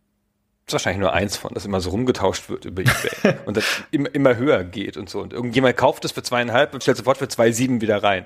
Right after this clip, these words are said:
Speaker 2: Ja, du lachst, sowas gibt's aber tatsächlich.
Speaker 1: Ja, natürlich,
Speaker 2: Be-,
Speaker 1: ja, ja.
Speaker 2: berühmterweise das Ultima, wie heißt denn das nochmal? Mountain of, ah, das krieg ich jetzt nicht zusammen. Das war ein ganz seltener Ultima, früher Ultima-Ableger für den Apple zwei, ich krieg's nicht mehr genau zusammen.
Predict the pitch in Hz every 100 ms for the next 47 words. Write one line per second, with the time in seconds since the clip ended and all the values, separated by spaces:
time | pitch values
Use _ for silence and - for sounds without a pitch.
0 | - 147 151 143 156 - 160 143 - 214
1 | - 147 - 117 214 165 135 - 135 185
2 | 127 - 101 131 160 165 151 139 143 143
3 | 135 143 - 127 - - 175 - 156 135
4 | 131 135 131 127 - - - - 123 -
5 | 127 117 123 113 110 110 107 123 151 -
6 | 131 127 127 - - - 110 123 120 113
7 | - 120 117 107 - 101 104 101 98 117
8 | 107 107 104 107 - 131 127 - 117 139
9 | 135 117 127 156 131 110 - - - -
10 | - 151 190 170 - 143 - 123 120 -
11 | 127 123 123 - - 156 220 214 196 165
12 | - - - 139 165 156 147 - 139 170
13 | 170 - - 170 - 151 147 123 113 117
14 | 110 113 147